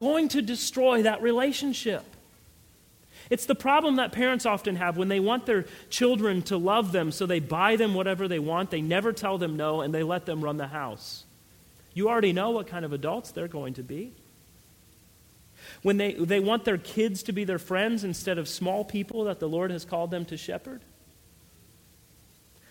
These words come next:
Other people are terrible gods. Moms, your children are terrible gods. Men, your wives are terrible gods. Kids, your parents are terrible gods.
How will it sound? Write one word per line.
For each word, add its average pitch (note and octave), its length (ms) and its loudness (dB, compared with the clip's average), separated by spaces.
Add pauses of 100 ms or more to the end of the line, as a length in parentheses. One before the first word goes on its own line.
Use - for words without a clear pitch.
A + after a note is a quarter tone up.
(440)
Other C4+ 260 4
people G3+ 560 0 (180)
are F#3 120 2
terrible F#3 520 0
gods. C#3+ 560 -4 (180)
Moms, A#3+ 500 2 (160)
your G3 120 0
children C4+ 460 0
are F#3+ 140 0
terrible A#3+ 440 4
gods. G#3 720 -2 (220)
Men, C4 360 6
your A3+ 140 6
wives A3 480 4
are G3 100 0
terrible B3 460 0
gods. B3+ 680 -6 (240)
Kids, C4 400 0
your A#3+ 140 2
parents B3 540 -2
are G#3+ 120 0
terrible C#4 680 2
gods. B3+ 760 -6